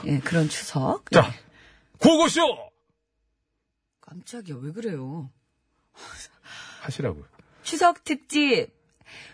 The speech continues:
Speaker 1: 우리 지금 한가위 해요.
Speaker 2: 대체휴일인 이십육 일까지 쭉 생방송으로 이렇게 생생히 전해드릴 거고요.
Speaker 1: 네.
Speaker 2: 재미있는 퀴즈와 푸짐한 선물도 마련해놓고 있습니다.
Speaker 1: 자, 이제 귀경길이 이제 시작됐어요. 엄청 막히고 있는데,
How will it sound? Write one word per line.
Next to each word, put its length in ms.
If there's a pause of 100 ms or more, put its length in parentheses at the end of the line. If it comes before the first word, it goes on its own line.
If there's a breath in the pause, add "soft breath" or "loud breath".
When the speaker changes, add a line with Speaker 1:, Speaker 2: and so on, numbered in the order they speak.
(120 loud breath)
Speaker 1:
우리 220
지금 640 (240)
한가위 640
해요. 1160
Speaker 2:
대체휴일인 520
이십육 360
일까지 520
쭉 240
생방송으로 600
이렇게 520
생생히 460
전해드릴 380
거고요. 360
Speaker 1:
네. 140
Speaker 2:
재미있는 320
퀴즈와 380
푸짐한 360
선물도 500
마련해놓고 460
있습니다. 360 (460 soft breath)
Speaker 1:
자, 220
이제 280
귀경길이 1040
이제 120
시작됐어요. 680
엄청 420
막히고 400
있는데, 640